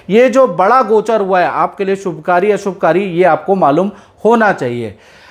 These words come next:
अब बात कर लेते हैं नौकरी के बारे में। नौकरी के बारे में मीन राशि के देखा जाए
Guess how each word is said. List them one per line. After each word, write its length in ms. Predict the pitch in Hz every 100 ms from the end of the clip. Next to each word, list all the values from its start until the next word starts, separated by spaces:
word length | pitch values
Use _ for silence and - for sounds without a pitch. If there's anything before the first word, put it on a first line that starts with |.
| - _
अब 140 | 202 220
बात 300 | 226 226 226
कर 80 | 196
लेते 280 | 196 196
हैं 100 | 220
नौकरी 480 | 220 185 170 175 180
के 140 | 175 143
बारे 320 | 131 123 120
में। 260 | 107 101 - 147
नौकरी 380 | 160 175 202 208
के 140 | 214
बारे 280 | 190 185 185
में 280 | 185 190 190
मीन 260 | 165 165
राशि 260 | 160 151 165
के 120 | 165
देखा 320 | 156 156 180
जाए 280 | 175 180